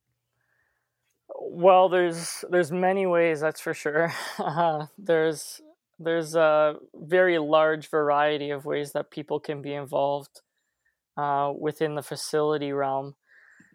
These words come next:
Uh, whether it's helping with cleaning or shoveling, raking, painting, even cutting lawn. There's a lot of stuff, uh,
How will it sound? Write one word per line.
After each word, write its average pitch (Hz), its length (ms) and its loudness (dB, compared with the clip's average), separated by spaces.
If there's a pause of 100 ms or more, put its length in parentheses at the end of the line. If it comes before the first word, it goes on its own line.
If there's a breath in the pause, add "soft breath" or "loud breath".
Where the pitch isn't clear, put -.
(160)
Uh, 135 380 -2 (480)
whether 156 340 4
it's - 260 -8 (140)
helping 147 460 0
with 139 280 -6
cleaning 165 540 -4
or 143 120 -4
shoveling, 151 800 -4
raking, 147 560 -8
painting, 147 800 -10
even 147 260 -6
cutting 143 420 -2
lawn. 143 460 -4 (680 soft breath)
There's 151 180 -2
a 156 60 6
lot 147 440 4
of 151 140 -6
stuff, - 600 -4 (160)
uh, 139 360 -4